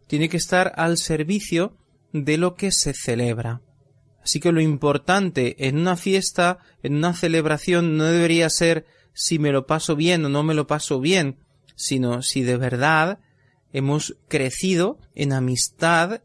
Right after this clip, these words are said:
en verdadera fraternidad, en, en ese encuentro entre las personas y, y, y hemos sabido arropar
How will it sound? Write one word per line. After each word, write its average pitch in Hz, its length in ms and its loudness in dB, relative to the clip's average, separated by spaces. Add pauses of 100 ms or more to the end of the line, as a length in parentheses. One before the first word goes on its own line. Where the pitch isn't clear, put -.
en 131 580 -2
verdadera 131 400 0
fraternidad, 156 840 0
en, 127 460 -2 (180)
en 131 100 -2
ese 135 200 -2
encuentro 170 760 -2
entre 139 500 -4
las 127 200 -2
personas 170 760 -2 (360)
y, 135 120 -2
y, 139 480 -2
y 139 40 0
hemos 143 400 -2
sabido 165 540 0
arropar 160 840 -2